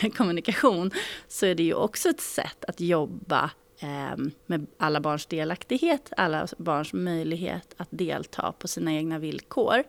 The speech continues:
För då går man bortom det verbala majoritetsspråket. Då, så. Så det är också ett sätt att tänka. Och det kan vara lite, lite utmaning också, tror jag,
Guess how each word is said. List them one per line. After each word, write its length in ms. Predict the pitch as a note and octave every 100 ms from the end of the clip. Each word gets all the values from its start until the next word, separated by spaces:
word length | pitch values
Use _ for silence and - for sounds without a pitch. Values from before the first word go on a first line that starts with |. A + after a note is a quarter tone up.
| - -
För 120 | -
då 60 |
går 100 | F3
man 180 | B3 B3+
bortom 460 | G3+ - - D#4+ D#4+
det 80 | F#3+
verbala 600 | - - G2 G2 - - - _ _
majoritetsspråket. 1500 | E3+ D3+ C#3+ D3 - D3+ - - - - - - - - - -
Då, 260 | - - - -
så. 280 | - - -
Så 100 | G#3+
det 180 | A3+ C#4
är 80 | D4+
också 340 | D4 - E4
ett 120 | D#4
sätt 280 | - - -
att 80 | F#3
tänka. 520 | B3 G#3+ G#3 - - - - _
Och 80 | G#3+
det 140 | G#3 C#4
kan 200 | D#4+ B3
vara 100 | G3+
lite, 420 | G3 - G3 G3 - - -
lite 180 | A3 -
utmaning 640 | A#3 F3+ G3+ G3+ F#3+ F#3
också, 240 | - - -
tror 180 | -
jag, 200 | - A3